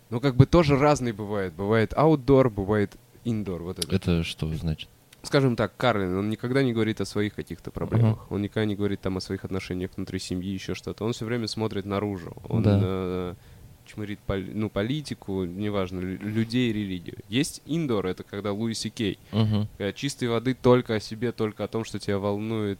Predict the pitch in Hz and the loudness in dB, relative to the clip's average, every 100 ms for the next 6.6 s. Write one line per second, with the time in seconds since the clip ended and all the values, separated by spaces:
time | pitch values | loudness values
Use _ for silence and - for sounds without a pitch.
0 | - - 98 110 107 - - 107 113 104 | -8 -6 0 0 0 -6 -8 -4 -2 -2
1 | 101 107 92 87 - - - - - 104 | -2 -4 -4 -6 -12 -20 -20 -14 -10 -10
2 | - - 110 110 107 104 - - _ _ | -8 -2 2 2 2 0 -6 -20 _ _
3 | _ _ _ 104 95 - - _ - 104 | _ _ _ -14 -14 -18 -20 _ -16 -4
4 | 135 170 160 143 156 - 185 - 127 123 | -2 0 -2 -4 -4 -4 -6 -6 -4 -2
5 | 131 - 185 180 127 123 120 127 180 196 | -4 -2 -2 -2 -4 -4 0 0 0 0
6 | 135 113 110 135 147 135 | 2 2 4 6 6 4